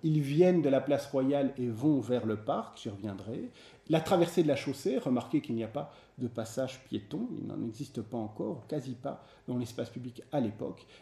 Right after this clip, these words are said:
et la question aussi du réverbère, qui est au cœur, au centre de la composition, et le réverbère permet évidemment la mobilité nocturne,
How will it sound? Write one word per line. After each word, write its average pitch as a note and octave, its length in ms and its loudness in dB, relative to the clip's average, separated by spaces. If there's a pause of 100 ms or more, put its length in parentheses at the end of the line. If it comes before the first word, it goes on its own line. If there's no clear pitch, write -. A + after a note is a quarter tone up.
(100)
et F3 80 10
la F#3 80 10
question F3+ 300 2
aussi F#3+ 180 -2
du F3 80 4
réverbère, B2 760 4 (760)
qui - 100 0
est - 120 0
au C3 60 2
cœur, D#3+ 420 6 (220)
au - 160 -10
centre F3 640 0 (180)
de C3+ 80 0
la C3+ 100 4
composition, B2+ 760 -2 (260)
et C#3+ 80 4
le C#3 80 6
réverbère A#2+ 640 0
permet C3+ 300 0
évidemment A2+ 480 -2
la A#2+ 140 2
mobilité A#2 500 2
nocturne, C#3+ 500 -2